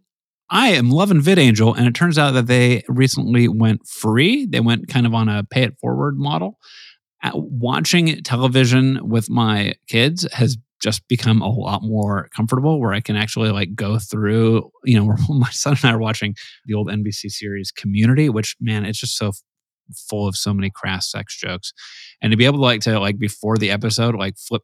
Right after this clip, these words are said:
through it and be like, "No, go ahead and take out all those jokes, but keep the, you know, odd meta humor about T V and movies." It ain't perfect, but it sure saves a lot of, like, "Oh, I guess there's another show we can't watch as a family."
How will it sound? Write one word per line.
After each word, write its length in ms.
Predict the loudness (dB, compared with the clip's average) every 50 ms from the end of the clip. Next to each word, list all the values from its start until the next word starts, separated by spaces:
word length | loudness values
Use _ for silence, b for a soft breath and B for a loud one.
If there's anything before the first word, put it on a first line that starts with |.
| -8 -8
through 200 | -4 -2 -2 0
it 20 |
and 100 | 0 -2
be 80 | -2 -2
like, 180 | -4 -4 -6 -6 -4
"No, 320 | -2 0 2 2 2 0
go 140 | 0 2 2
ahead 160 | 2 2 2
and 80 | 0 0
take 200 | -2 -2 -2 -2
out 120 | -2 -4
all 120 | -4 -4 -6
those 200 | -6 -8 -10 -10
jokes, 400 | -10 -10 -8 -8 -8 -8 -12 -14
but 120 | -14 -14 -10
keep 220 | -8 -8 -8 -8 _
the, 280 | -8 -8 -6 -6 -6 -8 _ _ _ _ _ _ -10
you 100 | -8 -8
know, 60 | -6
odd 320 | -6 -4 -4 -4 -6 -6 -6
meta 200 | -6 -6 -6 -6
humor 440 | -6 -4 -4 -2 0 0 -2 -2 -4
about 280 | -4 -6 -6 -6 -8 -8 _ _ _ b b b b b b b
T 140 | -8 -4 -4
V 100 | -2 -2
and 100 | 0 0
movies." 380 | 0 0 0 0 0 -2 -6 _ _ _ _ _ _ _ _ _ _ _ -2
It 120 | 0 2 4
ain't 200 | 4 4 2 2
perfect, 560 | 2 2 2 2 2 2 0 0 0 -4 -14 -14 _ -16 -10 -4
but 160 | -2 0 2
it 180 | 2 2 0 0
sure 220 | -2 -2 -2 0
saves 360 | 0 0 2 2 2 2 2 0
a 40 |
lot 240 | 2 2 2 2 2
of, 140 | 0 -2 -2
like, 380 | -2 -2 -2 -2 -2 -4 -8 -10 _ -2
"Oh, 160 | -2 -2 -2 -4
I 80 | -6 -4
guess 200 | -2 -2 -2 -2
there's 220 | -2 -2 -2 0
another 200 | 0 0 0 0
show 160 | 0 -2 -4 -4
we 100 | -4 -6
can't 160 | -6 -6 -6
watch 220 | -6 -8 -8 -8 -12
as 60 | -12
a 60 | -12
family." 400 | -10 -8 -8 -6 -6 -6 -8 -10